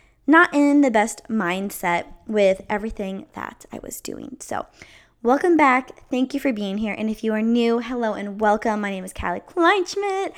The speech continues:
I'm a manifestation and mindset coach, and I have the Whole by Callie podcast and YouTube channel. And make sure to subscribe to both. I have both of the links down below, so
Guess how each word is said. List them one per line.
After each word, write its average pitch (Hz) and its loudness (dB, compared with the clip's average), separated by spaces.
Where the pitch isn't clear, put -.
I'm 220 -2
a 220 -2
manifestation 214 -4
and 196 -6
mindset 190 -6
coach, 190 -4
and 196 -4
I 180 -4
have 180 -4
the 208 -10
Whole 214 -2
by 180 -2
Callie 175 -6
podcast 285 0
and 226 -4
YouTube 233 -6
channel. 220 0
And 202 -4
make 208 -4
sure 294 -2
to 285 -6
subscribe 240 0
to 214 -2
both. 269 4
I 214 2
have 214 -4
both 269 -4
of 381 0
the 415 2
links 320 0
down 214 2
below, 226 2
so 208 -2